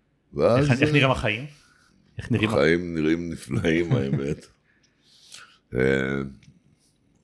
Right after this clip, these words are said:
Speaker 1: חשבתי שאני אתגעגע יותר, אין געגועים, אה, זה לא סימן טוב,
Speaker 2: Mm.
Speaker 1: זה די עצוב, אבל, אה,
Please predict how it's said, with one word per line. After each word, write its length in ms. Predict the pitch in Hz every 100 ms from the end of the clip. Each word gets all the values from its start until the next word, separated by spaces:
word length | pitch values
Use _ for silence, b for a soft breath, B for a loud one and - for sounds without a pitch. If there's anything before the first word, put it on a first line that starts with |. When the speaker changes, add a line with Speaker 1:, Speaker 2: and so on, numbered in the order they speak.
| _ _ _ _ - - _ _ _ -
Speaker 1:
חשבתי 360 | - 71 67 71
שאני 380 | 73 71 71 69
אתגעגע 580 | 60 67 67 64 71 67
יותר, 500 | 65 - 65 85 101 - - _ _ _ _ _ b b b b b _ -
אין 160 | 73
געגועים, 800 | 69 71 67 64 67 73 95 101 76 - 64 62
אה, 720 | 65 65 67 65 65 65 67 65 _ _ _ _ _ _ _ -
זה 100 | 64
לא 140 | 76
סימן 400 | 78 - 73 69
טוב, 440 | 67 67 64 78 92 - _ _ -
Speaker 2:
Mm. 20 | 98 78
Speaker 1:
זה 60 |
די 180 | 62 71
עצוב, 500 | 71 - 62 67 98 - b b b b b b b b -
אבל, 420 | - 87 95 98 104
אה, 640 | 107 107 110 107 110